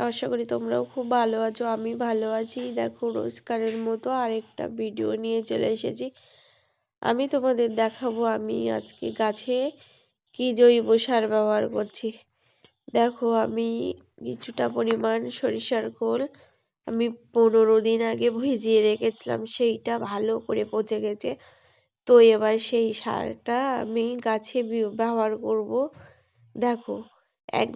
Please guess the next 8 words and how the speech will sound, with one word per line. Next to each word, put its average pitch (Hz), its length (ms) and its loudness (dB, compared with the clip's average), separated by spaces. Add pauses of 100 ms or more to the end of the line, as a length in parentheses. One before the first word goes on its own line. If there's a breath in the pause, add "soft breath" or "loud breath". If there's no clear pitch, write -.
মগ 220 280 4
সরিষার 226 600 0
খোলে 233 360 4 (680 soft breath)
আমি 214 260 2 (440)
এক 220 160 6 (120)
বালতি 208 400 4
প্রায় 208 300 4
জল 208 240 6